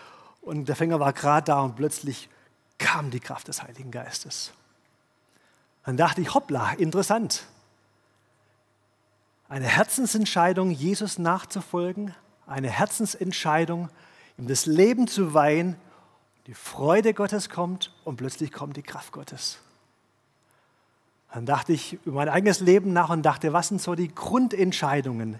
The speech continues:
in meinem Leben gewesen? So, ich lebe jetzt schon seit einigen Jahren mit Jesus, aber die erste Grundentscheidung in meinem Leben war,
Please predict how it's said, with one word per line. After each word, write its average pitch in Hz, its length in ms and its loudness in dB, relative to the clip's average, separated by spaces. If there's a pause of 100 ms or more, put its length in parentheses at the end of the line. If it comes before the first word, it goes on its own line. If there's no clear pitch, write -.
(100)
in 139 140 -4
meinem 160 320 0
Leben 131 320 -2
gewesen? 117 440 -8 (440)
So, 151 120 -2
ich 135 120 2
lebe 151 200 4
jetzt - 100 -8
schon 147 140 -2
seit - 320 -6
einigen 165 260 0
Jahren 151 240 4
mit 127 120 -4
Jesus, 156 520 -4 (1000)
aber 131 160 -4
die 170 280 4
erste 233 340 4
Grundentscheidung 180 840 2
in 151 60 0
meinem 160 240 4
Leben 170 420 6
war, 135 360 2